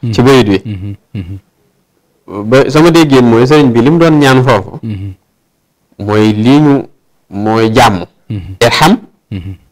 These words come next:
Speaker 2: Jàmmalal.
Speaker 1: Mhm.
Speaker 2: Jàmmalal ndax bay-, bayti sëñ bi am na ci yoo xam ne dama naan dafa jafe lool ba dana laaj boo ko bëggoon a firi.
Speaker 1: Mhm.
Speaker 2: Dana laaj, euh, ñetti nit ñoo xamante ne bokkuñ.
Speaker 1: Mhm.
Speaker 2: Luñ def.
Speaker 1: Mhm.
Speaker 2: Te lañ def ñu xóotal ko sonn ca.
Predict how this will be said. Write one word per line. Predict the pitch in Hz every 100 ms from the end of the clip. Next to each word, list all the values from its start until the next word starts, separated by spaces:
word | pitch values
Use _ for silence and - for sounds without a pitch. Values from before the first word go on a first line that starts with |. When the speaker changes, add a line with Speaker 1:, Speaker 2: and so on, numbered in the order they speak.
| -
Speaker 2:
Jàmmalal. | 127 156 143 110 92 -
Speaker 1:
Mhm. | 117 107 98 87 _ _ _ _ _ _ _
Speaker 2:
Jàmmalal | - 110 113 104
ndax | 127 147
bay-, | 165 123
bayti | 147 165
sëñ | 156 123
bi | 113
am | 135
na | 139
ci | 131
yoo | 113
xam | 123 107
ne | 95
dama | 101 110
naan | 107 104
dafa | 104 120
jafe | 117 117 98
lool | 92
ba | 98
dana | 104 113 131
laaj | 123 98 107
boo | 127
ko |
bëggoon | 131 131 135
a | 123
firi. | 117 95 92 - -
Speaker 1:
Mhm. | 104 101 98 _ _ _ _ _ _
Speaker 2:
Dana | - 113 131
laaj, | 139 127 117 -
euh, | 104 101 98 95 90 73 69 87 73 - - -
ñetti | 110 135 151
nit | 127
ñoo | 127
xamante | 120 110 107
ne | 95 95
bokkuñ. | 113 120 113 87 - _
Speaker 1:
Mhm. | 123 101 107 104
Speaker 2:
Luñ | 107 107
def. | 104 - _ -
Speaker 1:
Mhm. | 101 87
Speaker 2:
Te | 82
lañ | 113 117
def | 117 110
ñu | 110
xóotal | 107 117 107 95
ko | 98
sonn | - 104
ca. | 98